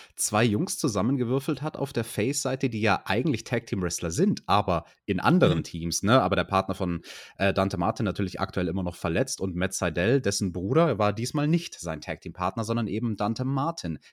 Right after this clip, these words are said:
Speaker 1: den man pushen möchte.
Speaker 2: Sind jeweils die Brüder ausgefallen, tatsächlich. Bruder vor Luder. Ähm, tatsächlich, <laughs> tatsächlich, äh, eigentlich ein cooles Team. I-, ich würd aber trotzdem, also ich würd auch Darius Martin gern wieder mit Dante sehen, äh, weil die als Top-Flight, ich glaub, die können richtig steil gehen.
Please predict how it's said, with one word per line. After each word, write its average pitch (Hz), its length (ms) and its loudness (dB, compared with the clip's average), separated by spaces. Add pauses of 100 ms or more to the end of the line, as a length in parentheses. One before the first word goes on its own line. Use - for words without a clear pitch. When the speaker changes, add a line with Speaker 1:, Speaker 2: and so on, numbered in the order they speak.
Speaker 1:
den 85 120 -6
man 78 220 -6
pushen 90 380 -4
möchte. - 300 -12 (120)
Speaker 2:
Sind 104 200 -8
jeweils 95 280 -4
die 110 100 -6
Brüder 104 300 -2
ausgefallen, 95 640 -2
tatsächlich. 101 600 -8
Bruder 107 300 -4
vor 101 180 -2
Luder. 110 380 0 (360)
Ähm, 110 420 2
tatsächlich, 123 840 0 (100)
<laughs> 214 140 -6
tatsächlich, 131 680 -2
äh, 123 60 0
eigentlich 135 500 2
ein 160 60 -6
cooles 190 340 -2
Team. 202 300 -4 (260)
I-, 175 120 -4
ich 113 140 -2
würd 147 140 4
aber 139 140 2
trotzdem, 139 320 -2
also 117 180 -2
ich 113 140 -4
würd 147 100 -2
auch 135 140 -2
Darius 135 400 2
Martin 104 340 0
gern 110 200 -2
wieder 104 120 -4
mit 101 220 -4
Dante 104 320 -2
sehen, 101 320 -4
äh, 113 160 -6
weil 107 140 0
die 131 320 -6
als 117 240 -4
Top-Flight, 123 560 -6
ich - 100 -14
glaub, 120 200 -6
die - 80 -10
können 113 240 -4
richtig 110 300 -8
steil 117 360 0
gehen. 98 220 -2